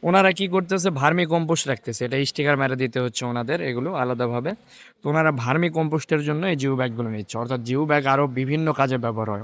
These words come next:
অনেকে এটা নিচ্ছে শুটকি রাখার জন্য, এর আগে আমরা দিয়েছিলাম কক্সবাজারের দিকে। তারা কি করবে? অনেক বড় বড় সাইজ ছিল, তারা এটার ভিতরে শুটকি স্টক করবে। তো জিও ব্যাগ বিভিন্ন কাজে ইউজ হয়, তার একটা নমুনা দেখানোর জন্য আমি ভিডিওটি করলাম। এটা ছিল ওনাদের অনেক মোটামুটি ভালোই ছিল, সাত হাজারের উপরে ছিল এটা অর্ডার।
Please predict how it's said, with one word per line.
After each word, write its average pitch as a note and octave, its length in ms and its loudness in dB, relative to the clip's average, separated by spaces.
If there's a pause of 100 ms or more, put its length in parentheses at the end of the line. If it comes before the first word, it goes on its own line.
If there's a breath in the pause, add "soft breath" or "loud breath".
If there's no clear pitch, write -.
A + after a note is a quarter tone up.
অনেকে B2+ 260 -2
এটা C#3+ 140 0
নিচ্ছে C#3+ 240 0
শুটকি D#3+ 360 -2
রাখার A#2+ 280 0
জন্য, G#2 200 -2 (160)
এর B2+ 160 -2
আগে B2+ 180 2
আমরা C3 280 2
দিয়েছিলাম B2+ 480 0 (140)
কক্সবাজারের C#3 520 -2
দিকে। C3+ 260 -2
তারা C#3 260 0
কি D3+ 160 -4
করবে? D#3 340 0
অনেক C#3+ 180 2
বড় C3+ 160 2
বড় C#3+ 180 2
সাইজ C#3+ 320 0
ছিল, D#3 120 0 (200)
তারা D3+ 200 4 (140)
এটার D#3+ 220 0
ভিতরে E3+ 340 0
শুটকি F3 500 -4 (280)
স্টক - 260 -4
করবে। A2 260 -4 (160)
তো C3+ 120 -2
জিও D#3 260 0
ব্যাগ F3+ 180 0 (100)
বিভিন্ন F3 240 0
কাজে D#3+ 240 0
ইউজ E3 220 0
হয়, G3 160 2 (100)
তার D3+ 160 4
একটা D3+ 260 2
নমুনা D#3 360 0
দেখানোর D3+ 360 0
জন্য D3+ 180 -2
আমি D#3 120 2
ভিডিওটি C3+ 360 0
করলাম। B2+ 360 0
এটা C#3+ 200 0
ছিল D3 220 -2
ওনাদের C#3 480 2
অনেক C3+ 260 -2
মোটামুটি C3+ 420 0
ভালোই B2+ 340 0
ছিল, C3+ 220 0
সাত C3+ 260 -2
হাজারের B2+ 260 0
উপরে B2 300 0
ছিল A#2+ 200 -2
এটা A#2+ 200 0
অর্ডার। B2+ 240 0